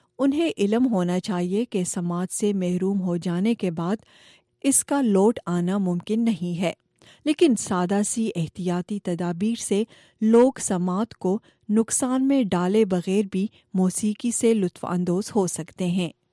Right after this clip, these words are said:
ڈبلیو ایچ او کا کہنا ہے کہ سماعت کے نقصان کے ممکنہ طور پر لوگوں کی جسمانی اور ذہنی صحت کے علاوہ تعلیم اور روزگار پر تباہ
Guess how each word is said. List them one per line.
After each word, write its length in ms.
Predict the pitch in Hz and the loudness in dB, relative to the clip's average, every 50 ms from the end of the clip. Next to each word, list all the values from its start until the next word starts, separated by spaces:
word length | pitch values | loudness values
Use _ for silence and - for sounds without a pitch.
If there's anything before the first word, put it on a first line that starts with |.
| _ - | _ 0
ڈبلیو 360 | 220 214 269 269 262 311 349 339 | 4 6 6 6 6 6 4 4
ایچ 220 | - 320 311 - | 4 2 2 2
او 120 | 302 302 294 | 2 0 2
کا 160 | - 320 302 - | 2 0 0 2
کہنا 340 | - 277 285 302 294 294 302 | 0 0 2 2 2 2 2
ہے 140 | 311 320 311 | 2 0 0
کہ 140 | - - 277 226 | 0 0 0 0
سماعت 520 | - - 214 190 190 185 180 190 - _ | 2 0 0 2 2 2 2 0 -2 _
کے 160 | - 220 214 | 0 0 2
نقصان 540 | 208 196 180 175 - - - 196 185 185 190 | 2 2 0 -2 -4 -4 -4 -2 -2 -2 -2
کے 200 | 202 - 220 214 | 0 0 0 2
ممکنہ 580 | 196 185 180 180 180 180 - 202 202 202 202 202 - | 2 2 2 2 0 -2 -2 -2 0 0 0 0 0
طور 180 | - 185 185 180 - | 0 0 0 0 0
پر 140 | - 208 202 | -2 -2 0
لوگوں 400 | 202 185 180 170 - 185 185 180 | 2 2 2 0 0 -2 -4 -2
کی 160 | - - 180 165 | -4 -6 -6 -4
جسمانی 600 | - 175 180 - - 185 180 180 180 185 196 226 | -4 -4 -4 -4 -4 -2 -2 0 0 0 0 0
اور 240 | 240 - - 180 175 170 - | 0 0 0 0 0 0 -2
ذہنی 340 | - 185 185 196 196 208 214 | -2 0 0 0 0 0 0
صحت 400 | 208 - - 185 202 214 214 - | -2 -2 -4 -2 -2 -2 -4 -4
کے 180 | - 190 175 170 - | -4 -4 -4 -2 -2
علاوہ 440 | 175 180 180 175 170 170 190 233 285 - - _ _ _ - | -2 -2 0 0 0 -2 -2 -2 -4 -6 -12 _ _ _ 0
تعلیم 440 | 269 247 240 247 254 269 285 294 269 - | 2 4 4 6 6 4 4 4 2 2
اور 200 | - 190 180 170 | 0 0 0 0
روزگار 540 | 170 180 180 180 - - - 190 196 208 208 - | 2 0 0 0 -2 -2 -4 -2 -2 -2 -2 -2
پر 160 | - 185 190 214 - _ _ _ _ - | -2 0 0 -2 -4 _ _ _ _ -2
تباہ 280 | - 240 214 240 233 | 0 2 4 4 4